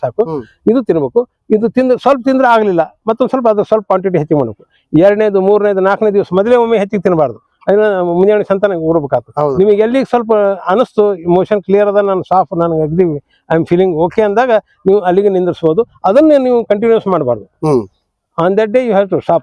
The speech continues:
Speaker 1: ಅವತ್ತಿನ ದಿವಸ ನಿಂದಿರ್ಸ್ಬೇಕು. ಮತ್ತೆ ಎಂಟು ದಿವಸಕ್ಕೋ ಹದಿನೈದು ದಿವಸಕ್ಕೋ ಇಪ್ಪತ್ತು ದಿವಸಕ್ಕೋ ನಿಮ್ಗೆ ಸ್ವಲ್ಪ ಅಸ್ತವ್ಯಸ್ತ ಅನಿಸ್ತಂದ್ರೆ you can take it.
Speaker 2: ಇಷ್ಟು ಪ್ರಾಫಿಟ್ ಅವ್ರಿಗೆ.
Speaker 1: ಇಷ್ಟು ಅದು.
Speaker 2: ರೈಟ್ ಸರ್.
Speaker 1: ಆಮೇಲೆ ಇದೇನ್ ಮಾಡ್ತಾರ, ಔಡ್ಲೆ ಎಣ್ಣೆ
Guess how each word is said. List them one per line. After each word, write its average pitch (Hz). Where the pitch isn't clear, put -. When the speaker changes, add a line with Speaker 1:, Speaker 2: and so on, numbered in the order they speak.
Speaker 1:
ಅವತ್ತಿನ 156
ದಿವಸ 175
ನಿಂದಿರ್ಸ್ಬೇಕು. 175
ಮತ್ತೆ 247
ಎಂಟು 214
ದಿವಸಕ್ಕೋ 208
ಹದಿನೈದು 202
ದಿವಸಕ್ಕೋ 190
ಇಪ್ಪತ್ತು 190
ದಿವಸಕ್ಕೋ 196
ನಿಮ್ಗೆ 190
ಸ್ವಲ್ಪ 196
ಅಸ್ತವ್ಯಸ್ತ 214
ಅನಿಸ್ತಂದ್ರೆ 247
you 190
can 147
take 107
it. -
Speaker 2:
ಇಷ್ಟು -
ಪ್ರಾಫಿಟ್ 131
ಅವ್ರಿಗೆ. 104
Speaker 1:
ಇಷ್ಟು -
ಅದು. -
Speaker 2:
ರೈಟ್ 107
ಸರ್. -
Speaker 1:
ಆಮೇಲೆ 226
ಇದೇನ್ 247
ಮಾಡ್ತಾರ, 233
ಔಡ್ಲೆ 233
ಎಣ್ಣೆ 226